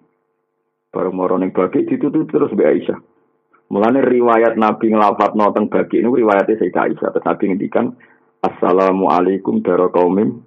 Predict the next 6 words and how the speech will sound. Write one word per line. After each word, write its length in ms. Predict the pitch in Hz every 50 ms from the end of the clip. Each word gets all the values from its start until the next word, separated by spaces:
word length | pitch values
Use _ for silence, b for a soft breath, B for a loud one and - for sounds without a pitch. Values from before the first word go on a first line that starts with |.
| _ - -
mukminin 480 | - - 82 92 85 90 87 87 -
wa 160 | 85 85 82
inna 320 | - - 101 95 95 95 -
insyaallah 640 | - 98 92 - - 92 92 90 90 95 98 98 95
bikum 480 | - 95 - - - 123 143 135 131 - - - _ _ _ -
lahikun." 560 | - - - 101 113 110 - - - -